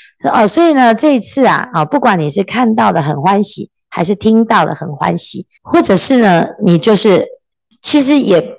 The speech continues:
完全都不懂哈，但是呢，你在这个现场，你就是一个欢喜心哈。因为我们这个现场呢，有很多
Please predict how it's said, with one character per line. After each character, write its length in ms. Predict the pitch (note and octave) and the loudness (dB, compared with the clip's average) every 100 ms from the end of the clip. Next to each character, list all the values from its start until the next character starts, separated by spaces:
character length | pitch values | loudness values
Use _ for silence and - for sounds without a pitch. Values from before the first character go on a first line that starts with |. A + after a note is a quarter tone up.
| - | -2
完 160 | F#3 | 0
全 160 | G#3+ G3 | 0 0
都 80 | G3+ | 0
不 120 | C4+ | -2
懂 380 | - F3+ F3 E3 | 0 0 -2 -6
哈， 320 | C#3 D#3 - | -6 -8 -6
但 140 | F3+ | -4
是 220 | F3 G3 D#3 | -2 0 0
呢， 80 | |
你 160 | D3+ D3+ | -2 -2
在 200 | F3 D#3+ - | 0 -2 -2
这 120 | D#3 | -4
个 80 | D#3+ | -4
现 340 | - A3+ E3+ | -2 -2 -2
场， 240 | G#3 - - _ | -4 -8 -12 _
你 100 | D#3 | -8
就 140 | E3 | -4
是 120 | D#3+ F3 | -4 -4
一 60 | |
个 160 | D#3+ D3+ | -4 -4
欢 320 | - F3+ F3+ | 0 0 0
喜 240 | - - | -2 -6
心 320 | D#3 - D#3 D3+ | -6 -4 -2 -2
哈。 240 | C#3+ - - - _ - | -4 -6 -10 -20 _ -4
因 80 | G#3 | 0
为 60 | |
我 20 | F#3+ | 2
们 160 | F3 | 2
这 100 | F3 | 2
个 140 | G3 E3+ | 2 2
现 220 | G#3+ F#3 | 0 -2
场 240 | - D3 | -2 -2
呢， 120 | D3 | -2
有 160 | D3+ D3 | 0 -2
很 240 | - D3 | -2 -6
多 320 | C#3+ E3+ F3+ | 0 2 2